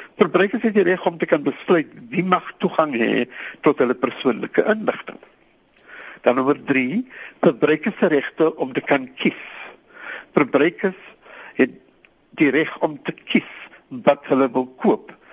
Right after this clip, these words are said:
Die vryheid van keuse tussen verskillende produkte. Dan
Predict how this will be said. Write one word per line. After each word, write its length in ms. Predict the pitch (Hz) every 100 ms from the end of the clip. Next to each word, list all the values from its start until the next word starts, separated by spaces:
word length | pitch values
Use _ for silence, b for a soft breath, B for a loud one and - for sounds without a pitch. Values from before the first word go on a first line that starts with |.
| B B B
Die 80 | 123
vryheid 380 | - 202 170 165 -
van 160 | 139 -
keuse 480 | - 185 - 92 - B -
tussen 300 | 135 - 131
verskillende 640 | - - - 156 135 117 110
produkte. 580 | - - - - - - _ _ _ - B B B B B B _
Dan 460 | - 120 - 92 107